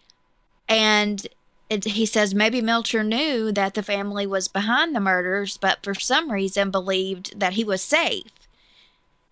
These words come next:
And was this the secret that Bugliosi was hiding? And if so, wh-, who is benefiting from this?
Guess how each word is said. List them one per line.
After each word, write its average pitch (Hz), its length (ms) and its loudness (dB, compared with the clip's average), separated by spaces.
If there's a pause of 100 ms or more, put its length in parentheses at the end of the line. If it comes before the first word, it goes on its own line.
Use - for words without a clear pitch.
(220)
And 220 640 2 (600)
was 226 320 2
this 269 220 -4
the 220 160 -4
secret 240 560 2
that 202 160 0
Bugliosi 208 680 0
was 190 200 -2
hiding? 233 520 0
And 196 160 0
if 196 100 -2
so, 240 600 0 (200)
wh-, 226 120 -6
who 320 240 0
is 254 160 2
benefiting 202 680 0
from 175 280 -8
this? 151 540 -6